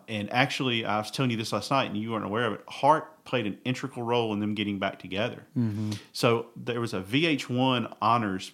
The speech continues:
Speaker 1: show, I think that's what it was called, where they were just gonna honor Heart, and they had, um, uh, different people come on and sing, like Carrie Underwood came on and sang Alone, and, um, gosh, there's a country singer a couple years ago, her name's Gretchen Wilson, I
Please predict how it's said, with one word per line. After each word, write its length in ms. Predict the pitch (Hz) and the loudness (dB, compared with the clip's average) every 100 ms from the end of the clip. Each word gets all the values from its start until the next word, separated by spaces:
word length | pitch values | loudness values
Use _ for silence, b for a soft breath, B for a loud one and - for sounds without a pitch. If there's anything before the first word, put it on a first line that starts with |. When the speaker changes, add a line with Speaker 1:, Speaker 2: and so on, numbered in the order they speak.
| _ | _
Speaker 1:
show, 300 | - - 101 | -6 -2 -2
I 60 | 98 | 0
think 160 | 175 190 | -2 -4
that's 180 | 107 | -8
what 80 | 104 | -8
it 40 | - | -12
was 80 | - | -10
called, 400 | - 82 - - | -8 -8 -8 -4
where 140 | 123 | 0
they 60 | 131 | 0
were 60 | |
just 140 | 127 - | 0 -2
gonna 140 | 110 | -2
honor 280 | 107 110 107 | 2 2 0
Heart, 480 | 104 101 101 104 101 | 0 2 4 2 -2
and 140 | 90 B B B B | -12 B B B B
they 140 | 120 117 | -2 0
had, 360 | 117 110 107 | 2 2 2
um, 320 | 98 98 95 98 b b b b b _ _ - | 0 0 -4 -10 b b b b b _ _ -6
uh, 120 | 98 | -4
different 360 | 117 139 139 - | 0 0 0 -2
people 220 | 127 123 | -2 -2
come 160 | - 120 | 0 0
on 100 | 113 | 0
and 80 | |
sing, 180 | - 120 | -2 -2
like 140 | 107 - | -4 -4
Carrie 260 | 135 127 107 | -2 0 -2
Underwood 380 | 110 110 110 | -4 -4 -4
came 220 | 110 110 107 | -4 -4 -2
on 140 | 104 | -2
and 100 | 107 | -4
sang 220 | - 104 98 | -4 -4 -4
Alone, 580 | 101 104 104 104 107 95 | -4 -2 0 -2 -2 -4
and, 100 | 92 B B B - | -8 B B B -8
um, 440 | 110 98 92 92 - b b b b _ _ _ _ _ | -4 -2 -4 -6 -14 b b b b _ _ _ _ _
gosh, 360 | 104 101 117 - | -12 -10 -10 -10
there's 160 | 135 113 | -10 -12
a 40 | |
country 400 | - 175 165 156 | -8 -6 -6 -6
singer 300 | 143 151 143 | -2 -2 0
a 40 | 131 | -2
couple 300 | 147 139 127 | -6 -4 -2
years 200 | 135 135 | -2 -2
ago, 220 | 131 127 | -4 -2
her 60 | |
name's 220 | 123 117 - | -2 -4 -4
Gretchen 480 | - 113 120 117 | -2 -2 0 -2
Wilson, 320 | 107 127 - | -2 -2 -2
I 80 | 135 | -2